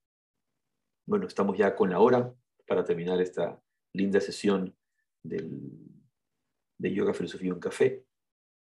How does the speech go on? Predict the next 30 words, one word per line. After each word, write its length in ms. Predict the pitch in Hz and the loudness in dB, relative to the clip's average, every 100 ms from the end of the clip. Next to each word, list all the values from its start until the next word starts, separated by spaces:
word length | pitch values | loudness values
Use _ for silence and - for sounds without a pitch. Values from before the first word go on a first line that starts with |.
| _ _ _ _ _ - | _ _ _ _ _ 6
Y 60 | |
hemos 120 | 143 151 | 8 8
mencionado 320 | - 127 127 | 4 6 6
algunas 200 | 127 123 | 6 6
cosas 260 | 127 117 | 2 2
interesantes. 920 | 113 101 98 - 151 147 143 139 - - | 0 4 4 4 2 6 4 4 -2 0
Creo 220 | 123 123 | 2 4
que 300 | 120 110 104 | 6 6 6
en 100 | 107 | 0
este 240 | 117 110 | 0 0
día 340 | 101 117 117 110 | 4 6 6 4
nos 160 | 101 | -2
bendicen 520 | 98 98 107 110 104 98 | -4 -2 0 2 2 2
la 80 | |
moreneta, 720 | 95 95 95 120 123 110 117 - _ _ _ _ _ _ _ _ | 2 0 2 2 2 -2 -2 -10 _ _ _ _ _ _ _ _
y 100 | 98 | -8
como 320 | - 101 101 | 0 4 6
la 100 | 101 | 4
moreneta, 600 | 101 101 101 120 131 - | 4 4 6 6 4 6
la 120 | 113 107 | 4 4
virgen, 680 | - 226 - 226 - - - - - | 4 2 0 -2 -6 -12 -18 -18 -2
la 160 | 202 | 2
virgen 300 | 95 104 107 98 | 4 4 2 2
de 60 | |
Montserrat, 640 | 95 95 - 117 113 113 | 0 -2 0 4 6 4
que 180 | - 98 | 4 4
es, 260 | - - - | 4 -2 -2
que 120 | - | -2
es 100 | - | 2
negra, 560 | 113 123 214 214 220 | 4 6 6 4 2